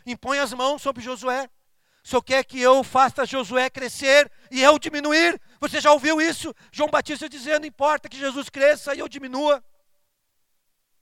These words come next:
É isso que é a vida cristã. Não é como Saul, que só olhava pra dentro de si,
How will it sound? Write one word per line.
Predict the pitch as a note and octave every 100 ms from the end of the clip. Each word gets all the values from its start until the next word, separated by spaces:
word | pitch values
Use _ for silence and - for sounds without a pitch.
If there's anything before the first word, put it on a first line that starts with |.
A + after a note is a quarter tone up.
| _ _ _ _ _ _ _ _ _ _ _ _ _ _
É | - G3+
isso | C#4 B3+ - D#3 _ _ _ _ _ _ _ _
que | A#3+
é |
a | A3+
vida | F3 A3+
cristã. | G#3+ E3+ - F3+ - _ _ _ _ _ _ _ _ _ _ _ _ _ _
Não | F#3+ A3
é | C4
como | B3+ B3+ A#3
Saul, | - - G#3 G#3+ A#3 E3+ - _ _ _ _ _ _ _ _ _ _ _ _ _ _ _ _ _ _ _ _ _ _ _ _
que | A#3+
só | C4+
olhava | B3 B3+ C#4
pra | B3+ B3+
dentro | G3 C#4+ B3+
de | B3
si, | - - C#4+ B3+